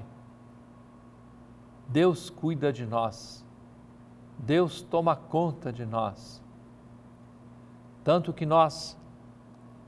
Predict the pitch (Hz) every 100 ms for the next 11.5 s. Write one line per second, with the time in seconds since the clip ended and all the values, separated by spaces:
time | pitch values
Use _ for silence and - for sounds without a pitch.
0 | - - - 107 151 175 147 139 - 147
1 | 143 143 131 131 - - 135 123 117 -
2 | - - 131 117 - - 160 202 160 -
3 | 123 113 - 180 214 - - - - -
4 | - - - - - - - - - 135
5 | 147 151 120 147 123 160 165 147 165 135
6 | 139 135 107 104 98 - - - - -
7 | - - - 123 143 120 165 160 156 127
8 | 113 143 147 139 120 107 151 139 107 -
9 | - - - - - - - - 139 156
10 | 135 135 120 131 127 - 170 151 156 156
11 | 123 143 131 95